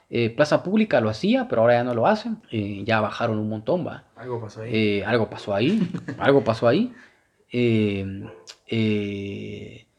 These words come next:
Speaker 1: no ficción en ocasiones hace re-, investigaciones, pero más son como reportajes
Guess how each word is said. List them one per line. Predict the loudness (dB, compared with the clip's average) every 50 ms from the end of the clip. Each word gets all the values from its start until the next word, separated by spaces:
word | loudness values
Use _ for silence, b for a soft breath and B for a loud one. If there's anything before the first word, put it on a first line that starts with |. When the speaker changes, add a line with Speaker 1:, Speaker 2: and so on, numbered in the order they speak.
| _ _ _ _ _
Speaker 1:
no | 0 0 0
ficción | 0 -2 -4 0 0 2 2
en | 2 2
ocasiones | 0 0 -2 -2 -2 -2 -2 -2 -2
hace | -2 -4 -2 -4 -4 -4
re-, | -4 -6 -10 -10 -10 -6 -6 -6 -6 -6 -4
investigaciones, | -4 -2 -2 -2 -2 -4 -4 -4 -2 -2 -2 -2 -2
pero | -4 -4 -2 0
más | 0 -2 -2
son | -2 -4 -4
como | -4 -4 -4 -4 -4
reportajes | -6 -8 -8 -10 -10 -6 -2 -2 -2 -2 -4 -10 -14 -14